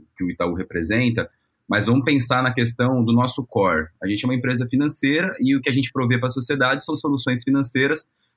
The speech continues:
é, objetivando gerar conveniência, devolver tempo pras, pras pessoas e fazer com que elas tenham aí um, um, um, um, uma relação com, com, com finanças através das nossas plataformas e conseguir gerar conveniência pra elas.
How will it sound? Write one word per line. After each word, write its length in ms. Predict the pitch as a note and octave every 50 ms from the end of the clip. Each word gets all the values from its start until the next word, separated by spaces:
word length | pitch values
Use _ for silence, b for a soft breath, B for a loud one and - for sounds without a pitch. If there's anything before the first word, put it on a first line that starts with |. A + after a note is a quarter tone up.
| _ _ -
é, 120 | A2 A2
objetivando 680 | A2+ A2+ A#2+ B2 D3 - - D#3 A#2+ B2 C3+ D3+ D#3
gerar 260 | C#3 C3+ C3+ B2 C3 B2+
conveniência, 720 | C#3 B2 A#2 C3 C3 B2 A2 A2 B2+ C#3 B2+ A2+ A#2 G#2
devolver 420 | G#2+ G#2+ A2 G#2 B2+ B2 A#2+ -
tempo 320 | - B2 C3+ D3 C3 A2
pras, 220 | A2+ A#2+ A2+ A2+ - A2 G#2+ - - - B2 -
pras 220 | - G#2+ G#2 -
pessoas 640 | - G2+ G2 - - G#2+ A2+ C3 C3 A#2+ G#2+ G2+
e 60 | A2+ A2+
fazer 240 | B2 A#2 A2+ A#2+ A#2
com 120 | B2+ B2
que 80 | A#2+ B2
elas 320 | A#2 A#2 A2+ A#2+ B2 A#2
tenham 280 | - A#2+ A#2 B2 B2+ B2
aí 200 | A#2 A2 A2 A#2+
um, 60 | B2
um, 580 | B2 A#2 A2+ G#2 E2+ G#2+ G#2+ G#2+ G#2 G2 G2 G2 _ _ _ _ _ _ _ _ _
um, 100 | G2+ G#2
um, 640 | G2+ G2 F#2+ E2+ D2+ F#2+ G2+ G2 F#2+ F#2+ F2 F2 F#2+
uma 120 | G2+ G#2
relação 580 | A2 A#2+ B2+ A#2+ A#2 - - - C3 C#3+ C#3+ C3+
com, 380 | C3+ B2+ A#2+ A2+ G#2+ G#2 G2 -
com, 160 | - G#2+ G#2
com 120 | G#2+ A2+ A2
finanças 520 | - A#2+ A2 G#2 G#2+ A2 B2 - C3+ B2
através 420 | C3 A#2+ C3 B2 G#2+ A2 A2 A2
das 80 | A2+ A2
nossas 220 | A2+ A2+ - -
plataformas 680 | - A#2 A#2+ A#2+ C#3 C3+ - C3+ C3+ C#3+ D3+ D#3+ D#3+ D#3+
e 40 | D3
conseguir 300 | - E3+ D#3 - D3+ C#3+
gerar 220 | D3 D3+ C#3 D3
conveniência 420 | - C#3+ C#3+ C#3 C#3 C#3+ C3+ - -
pra 160 | - D#3 C3
elas. 320 | F2+ E2 D#2 - - b